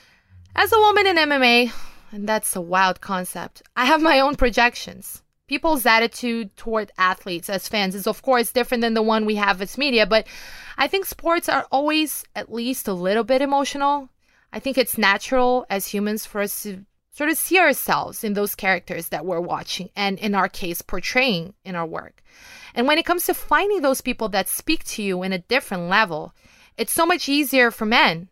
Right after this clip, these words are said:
just because there are so many more of them, especially in positions of prominence. It's getting better, thankfully, as women's divisions grow, but still the proportions are way off. While there were some pretty badass women in M M A early on,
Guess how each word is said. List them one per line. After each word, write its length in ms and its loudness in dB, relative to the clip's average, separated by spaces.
just 220 -4
because 280 2
there 140 6
are 60 4
so 200 -2
many 200 -2
more 340 4
of 220 2
them, 200 -4
especially 520 -2
in 80 -4
positions 480 -4
of 120 -8
prominence. 560 -2
It's 140 -10
getting 280 2
better, 320 4
thankfully, 560 -4
as 140 0
women's 240 -2
divisions 400 -4
grow, 240 2
but 160 -2
still 280 2
the 100 2
proportions 640 0
are 140 2
way 340 2
off. 400 -4
While 200 2
there 180 4
were 220 4
some 200 -2
pretty 400 2
badass 420 2
women 240 -2
in 120 -4
M 100 -2
M 100 -4
A 220 -2
early 260 -4
on, 300 -2